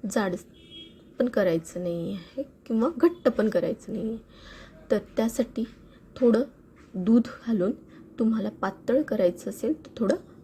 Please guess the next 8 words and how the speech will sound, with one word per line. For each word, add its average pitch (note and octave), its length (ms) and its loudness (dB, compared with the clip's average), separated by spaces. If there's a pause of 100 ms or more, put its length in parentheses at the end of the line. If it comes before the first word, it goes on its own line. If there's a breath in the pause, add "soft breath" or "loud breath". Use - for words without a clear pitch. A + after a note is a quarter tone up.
(140)
पातळ G#3 380 -2
करू E3+ 280 0
शकता. - 480 -12 (1000 loud breath)
तर - 60 -4 (140)
तुम्ही A3+ 160 4
बघू F#3+ 300 2
शकता A#3 440 -8 (500 loud breath)
मी A#3 180 2